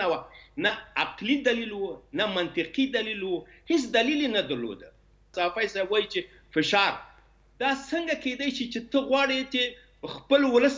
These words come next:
باندې، په خپلو میرمنو باندې فشار راوړې او غواړې چې تاسو په رسمیت وپېژنې؟ دا خو هیڅ نه وه،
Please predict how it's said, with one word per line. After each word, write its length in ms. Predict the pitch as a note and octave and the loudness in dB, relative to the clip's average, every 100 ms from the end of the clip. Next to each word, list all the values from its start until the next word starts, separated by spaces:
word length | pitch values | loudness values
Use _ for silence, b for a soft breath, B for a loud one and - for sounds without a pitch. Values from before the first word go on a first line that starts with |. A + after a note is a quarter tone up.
| - | -2
باندې، 340 | A#3 A3+ G#3+ G3 | -2 0 0 -2
په 60 | - | -4
خپلو 320 | - C4+ C4+ A3 | -4 0 2 4
میرمنو 400 | G3+ G3+ C4+ C4 A3+ | 4 6 4 2 0
باندې 260 | G#3+ G3 F#3 - | 0 2 0 0
فشار 360 | E3+ - C4 D4 C#4 | -6 0 2 4 4
راوړې 300 | C4 A#3+ A#3 - B | 2 2 -4 -6 B
او 80 | F3 F3+ | -2 0
غواړې 240 | A#3 B3 A#3+ | 0 0 -2
چې 80 | G#3+ A3+ | -2 -4
تاسو 240 | A3+ A#3 A#3 | -4 -4 -4
په 100 | F#3 | -2
رسمیت 320 | F3 G3+ G#3 | -2 -2 -4
وپېژنې؟ 460 | G3+ F#3+ F3+ E3 E3 - _ B B - | -4 -2 -2 -4 -10 -16 _ B B -2
دا 80 | C#4 | 0
خو 100 | C4+ A#3+ | 0 0
هیڅ 200 | D#4 D4 C4+ | 0 2 2
نه 60 | C4 | 4
وه، 80 | B3+ | 4